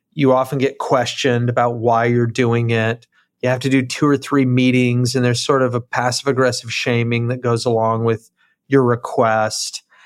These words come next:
And it's just how the game is played. But that creates this psychological drag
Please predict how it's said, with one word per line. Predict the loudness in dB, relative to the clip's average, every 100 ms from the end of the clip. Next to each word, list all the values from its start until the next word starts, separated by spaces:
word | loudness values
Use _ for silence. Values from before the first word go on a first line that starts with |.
| -10 -2
And |
it's | 0 0
just | -4
how | -2 0
the | -2
game | -2 0 0
is | -2
played. | -4 -2 -2
But | -2
that | -2 -4
creates | -2 0 2 0 -2 -6
this | -2 -2 0
psychological | -2 0 0 2 0 0 -2
drag | -2 0 0 2 0 -2 -4